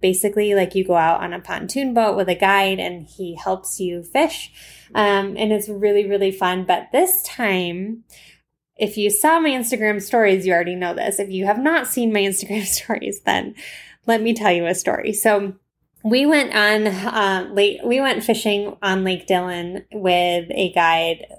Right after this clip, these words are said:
two years ago. I think, yeah, I think it was two years ago. And it's with this same company. It's called Alpine Fishing Company. They are amazing. I al-, I always recommend them, um, a hundred percent if you're going to be in, like, the Breckenridge, Frisco, Silverthorne area,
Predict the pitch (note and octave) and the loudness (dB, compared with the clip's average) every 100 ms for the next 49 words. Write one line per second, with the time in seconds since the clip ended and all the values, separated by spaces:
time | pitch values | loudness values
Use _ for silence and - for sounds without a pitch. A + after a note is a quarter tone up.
0 | _ - - B3 C4+ C#4 C#4 C4+ C4 C4+ | _ -14 -8 -6 -6 -6 -4 -4 -4 -6
1 | - - A3+ - - G3 - - - A3 | -10 -6 -6 -6 -6 -4 -2 -4 -4 -2
2 | A#3 A3+ - G3+ F3 E3+ E3+ E3 E3+ F3 | 2 0 0 0 0 -2 0 2 2 -2
3 | - - - - - G#3 G3 G3 F#3+ F#3+ | -12 -20 -20 -8 0 2 2 2 0 0
4 | G#3 G#3 G#3+ A3 A3 A3 G#3+ - G3 G3 | 0 0 2 2 2 2 2 2 2 0
5 | F#3+ F#3 E3+ E3 F3+ - F#3 - G#3 A3+ | 0 -4 -2 -4 -2 0 0 2 2 2
6 | A3+ A3 A3 A3 G3+ G#3 G3+ G3 - - | 2 0 0 -2 -4 -2 -2 -4 -8 -2
7 | G3 F#3+ F#3+ F#3 F3+ F3 - F#3 F3 - | -2 0 -2 -2 -2 -4 0 2 2 0
8 | F#3 G3 A#3 A3 G#3+ G3+ G3 G3+ - _ | 0 0 0 0 -2 -2 -4 -6 -8 _
9 | G#3 G#3 G#3 G3+ F#3+ - - G#3+ A3 G#3+ | 2 4 4 2 2 0 2 2 2 2
10 | G#3 G#3 G#3+ G3 G3 G3 F#3+ F#3+ F#3+ - | 2 2 0 0 -2 -2 0 -2 -6 -10
11 | - - - F#3 F3+ F3+ F#3 G#3 G3+ G3+ | -20 -6 0 0 0 -4 -4 0 0 2
12 | G3+ F#3+ F#3 - F#3+ F#3+ F#3 F#3 F#3 F#3 | 0 0 -2 -2 -2 0 0 -2 -4 -4
13 | F3+ F3 E3+ E3+ F#3+ G3+ G3 G3+ G3 F#3 | -4 -4 -8 -4 -2 0 0 2 2 2
14 | F#3 - - G3 G3+ G#3 F#3 F#3 F3+ - | 0 -4 0 0 2 2 4 4 2 0
15 | G#3 G3 F#3+ F#3 G3 F#3 F#3 F3 F3 F3 | 2 2 2 0 0 0 -2 -2 -2 -2
16 | E3+ F3 | -2 -2